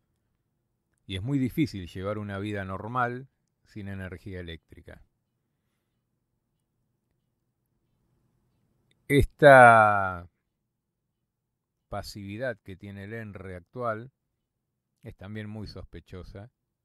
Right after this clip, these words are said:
y personalmente voy a, voy a insistir y voy a hacer todos los pedidos de informe que sean necesarios para que alguien me explique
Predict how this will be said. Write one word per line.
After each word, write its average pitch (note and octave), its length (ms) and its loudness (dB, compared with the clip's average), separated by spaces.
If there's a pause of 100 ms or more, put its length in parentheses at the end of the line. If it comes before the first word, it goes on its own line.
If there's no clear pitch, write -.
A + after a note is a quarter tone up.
(1400)
y F2 480 -16 (1120)
personalmente G#2 1040 -14
voy G2 200 -16
a, E2 480 -16 (640)
voy G#2 120 -14
a G2+ 40 -12
insistir G2 400 -16
y A#2+ 40 -10
voy G#2 100 -10
a - 20 -12
hacer G2 260 -18
todos A2 260 -12
los G2 140 -12
pedidos G2 380 -14
de G2 60 -14
informe G#2 420 -16
que F#2+ 100 -16
sean G2 260 -16
necesarios A2+ 800 -10 (1160)
para F#2 160 -14
que G2+ 100 -16
alguien A#2 260 -10
me A2+ 80 -10
explique C#3+ 680 -10